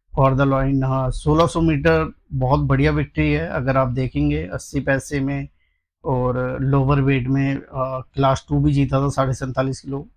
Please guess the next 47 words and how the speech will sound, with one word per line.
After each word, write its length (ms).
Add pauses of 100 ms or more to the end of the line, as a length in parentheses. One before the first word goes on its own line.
में 360 (580)
और 180
अच्छे 260
घोड़ों 260
को 100
beat 260
किया 200
हुआ 260
है। 160 (120)
नॉर्थन 360
Light 260
के 80
साथ 240
में 100
good 180
third 260
लगा 180
हुआ 260
है 120 (760)
और 560 (100)
फिर 100
नॉर्थन 340
Light 240
के 100
साथ 240
में 120
भागा 240
था 400
मुस्तकीम 580
आलम। 360
और 240
यहाँ 180
पे 240
shorter 360
distance 420
जाना 260
है, 140 (640)
ढाई 220
किलो 220
का 60
वेट 260
का 120
advantage 560
है, 380 (400)
बिल्कुल 460
दोबारा 320
surprise, 600